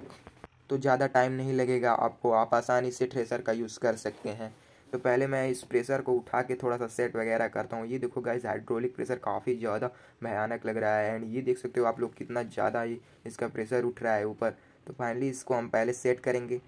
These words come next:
Set करने के लिए हमें pressure को नीचे करना पड़ेगा।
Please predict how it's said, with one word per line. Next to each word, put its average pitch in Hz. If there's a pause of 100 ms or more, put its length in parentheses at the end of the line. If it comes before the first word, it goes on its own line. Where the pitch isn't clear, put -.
(160)
Set 131
करने 120
के 120
लिए 120
हमें 110
pressure 120
को -
नीचे 110
करना 110
पड़ेगा। 110